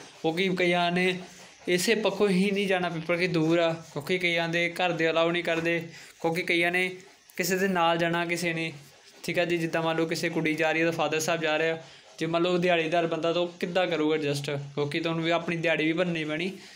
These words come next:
ਤਾਂ ਚੀਜ਼ਾਂ ਬਹੁਤ ਗਲਤ ਆ ਸਰਕਾਰ ਦੀ ਵੀ, ਠੀਕ ਆ। ਲਾਗੇ ਹੁੰਦਾ ਸੈਂਟਰ near district ਦੇ, ਤਾਂ ਕੈਂਡੀਡੇਟਸ ਨੂੰ ਜਾਣਾ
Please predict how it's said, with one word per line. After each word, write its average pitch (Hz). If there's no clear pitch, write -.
ਤਾਂ 208
ਚੀਜ਼ਾਂ 214
ਬਹੁਤ 202
ਗਲਤ 165
ਆ 151
ਸਰਕਾਰ 147
ਦੀ 139
ਵੀ, 135
ਠੀਕ 170
ਆ। 196
ਲਾਗੇ 180
ਹੁੰਦਾ 175
ਸੈਂਟਰ 165
near 165
district 170
ਦੇ, 175
ਤਾਂ 170
ਕੈਂਡੀਡੇਟਸ 175
ਨੂੰ 190
ਜਾਣਾ 165